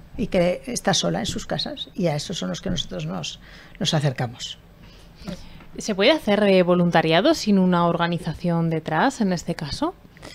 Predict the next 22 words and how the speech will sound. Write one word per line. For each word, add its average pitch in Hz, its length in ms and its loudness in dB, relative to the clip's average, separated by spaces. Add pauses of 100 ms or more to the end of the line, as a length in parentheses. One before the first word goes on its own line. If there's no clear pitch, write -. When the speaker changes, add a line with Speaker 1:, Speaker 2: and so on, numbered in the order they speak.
(380)
Speaker 1:
Pues 196 120 2
mira, 294 120 6
es - 180 0
una 392 120 2
pregunta 330 360 2
muy 277 140 4
buena, 147 340 0 (160)
porque 185 300 0
mucha 254 220 0
gente 311 200 0
me 233 120 2
pregunta, 151 380 -4
"¿Por 175 180 -4
qué 311 200 -2
yo 302 100 2
me 254 120 2
tengo 220 240 2
que 190 80 0
hacer 185 180 0
de 180 60 -2
una 180 120 0
asociación?". 160 440 -4